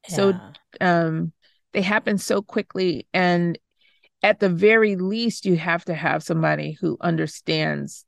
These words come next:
Speaker 1: what the process has been. I, I, I think it's invaluable. I know it changed everything about, like, my work relationships, my, um, home relationships, um,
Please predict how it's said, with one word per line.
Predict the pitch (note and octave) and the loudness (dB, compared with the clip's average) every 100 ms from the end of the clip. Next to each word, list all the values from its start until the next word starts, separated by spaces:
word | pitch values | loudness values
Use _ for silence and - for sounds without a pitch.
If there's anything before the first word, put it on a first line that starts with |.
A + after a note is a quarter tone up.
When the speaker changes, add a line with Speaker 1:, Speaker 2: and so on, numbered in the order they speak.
| _ | _
Speaker 1:
what | F3+ E3+ E3 - | -4 2 2 0
the | |
process | D#3 D#3 D3 D#3 C#3 D3+ | -2 0 0 0 -2 -2
has | - D3 D#3+ | -2 -4 -2
been. | D3+ D3 C#3 D#3+ _ | -4 -4 -8 -12 _
I, | F3+ F#3 G3 F#3 - | 0 2 4 2 0
I, | F3+ G#3 G#3 - - | 2 2 0 -8 -4
I | F3 | -2
think | F#3 F#3 | 0 -2
it's | E3+ D#3 | 0 -2
invaluable. | D#3 D3+ D3+ D3+ E3+ D3+ D#3+ D#3 D#3+ - - | -2 0 0 0 0 0 -2 -2 -4 -8 -2
I | A#3 | 2
know | C#4 | 4
it | C#4+ - | 2 2
changed | - D4 C4 _ | -4 -4 -6 _
everything | A#3 C#4+ F4 E4+ C#4 G3+ | -2 2 2 2 2 2
about, | E3 G3+ G3 | 2 2 2
like, | F#3+ F#3 | 2 2
my | F#3 F3 | 2 0
work | D3+ F3+ - | 2 0 0
relationships, | C#4 D4 D4+ - D#4 - D#4+ D4+ - | 0 0 -2 -2 -6 -2 -2 -2 -4
my, | G#3 F3+ E3+ E3 D#3+ - - - - - - | 0 2 2 0 -2 -8 -20 -20 -20 -10 0
um, | F3 E3 D#3+ | 2 2 -2
home | - A#3 A#3+ A#3+ A#3 | 0 4 6 6 4
relationships, | A3+ A3 G#3+ - A3 G#3+ A3+ G#3+ G3+ - - - | 2 0 0 -2 -4 -4 -4 -4 -4 -10 -16 -8
um, | G3+ G3 G3+ G3+ | -6 -4 -6 -8